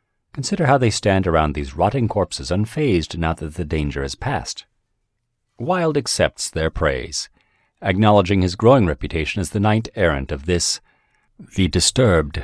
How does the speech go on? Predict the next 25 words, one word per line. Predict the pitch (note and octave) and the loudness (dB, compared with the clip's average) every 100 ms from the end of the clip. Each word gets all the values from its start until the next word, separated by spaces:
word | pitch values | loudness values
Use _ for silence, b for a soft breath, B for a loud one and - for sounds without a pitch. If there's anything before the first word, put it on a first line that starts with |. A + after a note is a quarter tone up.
| - _ _ - | -12 _ _ -4
Exposition | - - E2+ F2 - G2+ E2+ D#2+ | -2 0 0 0 2 4 4 2
Universelle. | D#2+ D#2 D2+ D2+ - F2+ B1+ - _ _ _ _ _ _ _ - | 0 0 0 0 2 0 0 -8 _ _ _ _ _ _ _ 0
It | C#3 | 2
is | D#3 | 4
as | C#3+ C3+ | 4 2
if | D3+ - | 0 0
no | D3+ E3 | 2 4
one | E3 D3 | 4 4
remembers | C3+ A2 E2+ E2 - | 6 6 4 0 0
his | F2 | -2
dank, | - F2+ F2+ - | 2 2 2 0
weary | F2+ F#2 G#2+ | 0 2 4
form | A2+ - D2+ C#2+ D2 | 2 -2 -2 -2 0
haunting | F2+ E2+ F#2 G2 | 0 2 0 -2
the | |
city's | G2+ - D#2+ D#2+ | -2 -4 -4 -4
cheapest | - F3+ - D2 - | -2 -2 -2 -8 -4
cafes, | E2 - D2+ A#2+ - | -2 0 -2 -4 -8
a | E2 | -8
penniless, | - A2 G2 F#2 A#2+ - - | -2 0 2 0 -2 -8 -14
friendless | - A#2+ G2+ D#2+ F#2 | 2 4 4 2 0
alcoholic | E2+ D#2+ F2+ E2 C#2+ | -2 0 2 2 0
and | G2 F#2 | -2 -2
shamed | - A#2 F#2+ G2 F#2 | 0 2 4 2 2
bugger, | F2 - | 2 2